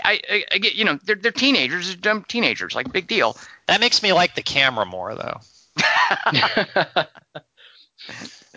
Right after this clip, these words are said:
Speaker 2: Did you see, one of the few things I liked in the new Blair Witch thing movie
Speaker 1: Right.
Speaker 2: that the, was, uh, at the beginning he's watching a video of
Speaker 1: Right.
Speaker 2: someone dying, and then later in the movie it's like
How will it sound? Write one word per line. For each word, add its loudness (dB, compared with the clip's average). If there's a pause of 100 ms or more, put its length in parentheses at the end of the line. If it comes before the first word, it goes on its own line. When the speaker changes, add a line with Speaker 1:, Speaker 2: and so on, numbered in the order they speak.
(760)
Speaker 2:
Did -4
you 4
see, 4 (280)
one 2
of 0
the 2
few -4
things 0
I 6
liked 4
in -4
the 0
new 0
Blair 4
Witch -2
thing 0
movie 0 (360)
Speaker 1:
Right. 2
Speaker 2:
that -4
the, 2 (160)
was, 2
uh, 4 (220)
at 2
the -2
beginning 4
he's 2
watching 2
a 2
video 2 (1040)
of 0
Speaker 1:
Right. 4
Speaker 2:
someone -2
dying, 4
and 0
then 0
later 4
in -2
the -6
movie -4
it's -2
like -4